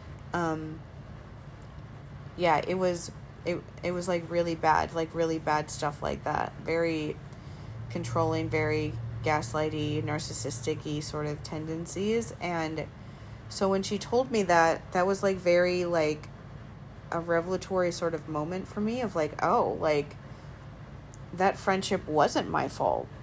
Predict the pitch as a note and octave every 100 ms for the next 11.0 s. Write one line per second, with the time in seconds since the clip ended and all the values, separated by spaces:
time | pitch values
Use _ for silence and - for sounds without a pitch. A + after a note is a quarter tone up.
0 | - - - - - - - - F#3 F#3+
1 | - B3+ G#3+ - G#3+ G#3 G3 F#3 G3+ G#3+
2 | E3 D#3 D3 D#3 C#3+ D#3+ D#3+ E3 - G3
3 | F#3 D#3+ D#3+ D#3 - D#3+ D#3 D3+ D#3 D#3
4 | D#3 - D3+ D#3 D3+ D#3 F3 D#3 D3 C#3+
5 | - F3 D#3+ D#3 D#3 D#3 D3+ D3 D3 -
6 | D#3+ D#3+ D3+ D3+ D3+ - - G3+ D#3 B2
7 | - - - F3 D#3+ - - F3 D#3 D#3
8 | - - - - - - E3 E3 E3+ D#3
9 | D3 - F3 E3+ - E3 D3+ D3 D3 C#3+
10 | - D3 D3 D3 C#3+ - - A3 - -